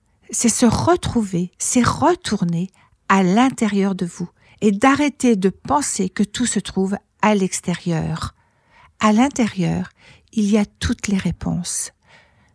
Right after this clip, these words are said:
Mais seulement, il faut prendre le temps <laughs> d'aller les écouter. Prendre le temps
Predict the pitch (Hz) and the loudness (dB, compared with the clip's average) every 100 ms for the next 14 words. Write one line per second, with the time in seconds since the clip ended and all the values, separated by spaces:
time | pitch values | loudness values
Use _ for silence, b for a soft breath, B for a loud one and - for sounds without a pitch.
0 | b 196 180 226 226 170 170 _ - 190 | b -2 0 2 2 2 -4 _ -10 -4
1 | 202 - 175 170 170 220 - 180 - _ | -4 -2 -2 -2 0 -2 -2 -6 -6 _
2 | b - 220 202 185 185 180 170 180 - | b -6 0 2 4 2 0 0 -4 -4
3 | 220 - 170 - - _ B B B _ | -10 -6 -8 -8 -20 _ B B B _
4 | - 254 269 240 233 214 208 - 180 | 0 2 4 2 2 2 0 -2 -4